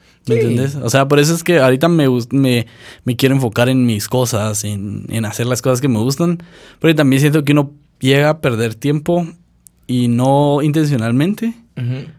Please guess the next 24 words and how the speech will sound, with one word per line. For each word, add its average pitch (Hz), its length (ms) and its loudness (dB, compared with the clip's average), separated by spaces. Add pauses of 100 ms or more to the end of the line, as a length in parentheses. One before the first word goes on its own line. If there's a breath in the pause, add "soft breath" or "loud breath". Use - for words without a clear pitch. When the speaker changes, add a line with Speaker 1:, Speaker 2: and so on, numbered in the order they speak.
(260)
Speaker 1:
Pero, 123 840 2
"Ay, - 240 -6
voy 117 120 -2
a 120 120 -4
pasar 110 260 -6
la 113 60 -6
tarde 113 280 -6
hoy 110 100 -8
con 107 200 -8
ella. 107 260 -10 (580 loud breath)
Ay, 117 260 -4
hoy 113 100 -8
voy 113 140 -8
a 113 40 -8
hacer 110 140 -8
no 117 100 -6
sé 117 100 -6
qué 113 120 -4
con 117 160 -4
aquella". 117 360 -6 (440 soft breath)
Y 151 120 -2
no 175 80 4
está 175 200 2
mal, 247 460 -2